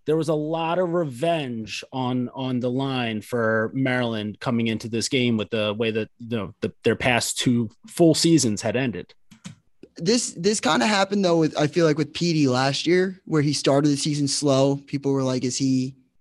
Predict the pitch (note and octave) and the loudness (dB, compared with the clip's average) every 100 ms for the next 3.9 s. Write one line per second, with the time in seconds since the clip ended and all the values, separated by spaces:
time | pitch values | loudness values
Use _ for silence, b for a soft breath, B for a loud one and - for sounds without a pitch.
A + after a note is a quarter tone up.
0 | _ _ _ - C3 - C3+ B2+ A2+ D3+ | _ _ _ -8 -8 -6 -6 -4 0 2
1 | D#3+ E3 E3 - C3+ B2+ C3 C3 C3 B2+ | 4 2 0 -4 -4 -2 -2 -2 -4 -2
2 | B2+ A#2+ - F3+ F3+ F3 - C#3 C3 C3 | -2 -2 0 2 2 0 -6 -2 -2 -2
3 | B2+ C3 B2 A2+ C#3 C#2 - E3+ | -2 -4 -4 -6 -8 -12 -14 -14